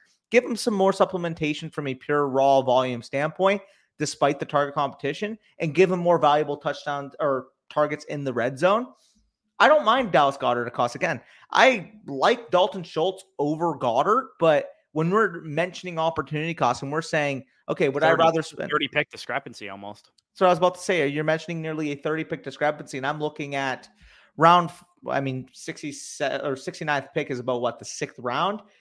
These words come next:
Speaker 1: If I'm mentioning, you know, a sixth round wide receiver like Elijah Moore versus a ninth round receiver like,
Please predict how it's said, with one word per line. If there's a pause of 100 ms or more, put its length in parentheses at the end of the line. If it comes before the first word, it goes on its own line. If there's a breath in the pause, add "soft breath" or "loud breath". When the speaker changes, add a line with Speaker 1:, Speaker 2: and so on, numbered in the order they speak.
(140 soft breath)
Speaker 1:
If
I'm
mentioning,
you
know,
a
sixth
round
wide
receiver
like
Elijah
Moore
versus
a
ninth
round
receiver
like,